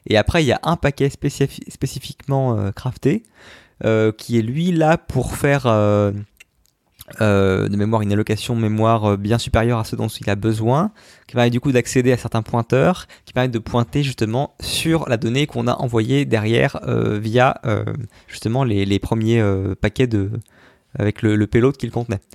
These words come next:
Et donc du coup, bah, on envoie la charge et après on la, on la lance avec ce fameux paquet. Euh, et bien sûr, bah, ça donne du coup un accès, euh,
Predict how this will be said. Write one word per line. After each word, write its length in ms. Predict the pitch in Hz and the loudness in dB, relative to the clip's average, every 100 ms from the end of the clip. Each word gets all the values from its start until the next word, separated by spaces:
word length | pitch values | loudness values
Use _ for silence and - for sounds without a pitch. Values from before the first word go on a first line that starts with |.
| - _ - | -20 _ -8
Et 40 | |
donc 140 | 110 98 | -6 -4
du 80 | |
coup, 120 | 95 151 | -2 0
bah, 140 | 101 | 2
on 180 | 98 117 | 2 2
envoie 280 | 123 127 123 | 4 4 2
la 120 | 104 | 2
charge 320 | 139 147 131 | 2 0 2
et 40 | |
après 220 | 98 - 135 | 0 2 0
on 160 | 117 | 2
la, 140 | 101 - | 2 2
on 80 | 110 | 2
la 160 | 104 | 4
lance 260 | 104 135 127 | 4 0 0
avec 180 | 110 - | -2 -4
ce 80 | 110 | -6
fameux 200 | 113 117 | -6 -4
paquet. 260 | 113 - - - - - - - - | -6 -6 -14 -20 -20 -20 -20 -20 -6
Euh, 220 | - 104 107 | -2 0 0
et 80 | |
bien 120 | 98 101 | 0 0
sûr, 160 | 135 | 0
bah, 240 | 117 92 - | 0 0 -2
ça 120 | 104 | -4
donne 160 | 104 | -4
du 100 | 101 | -4
coup 180 | 98 120 | -2 0
un 100 | 104 | 0
accès, 420 | 98 - 123 120 113 | 0 -2 0 4 4
euh, 520 | 101 98 98 98 | 4 4 2 2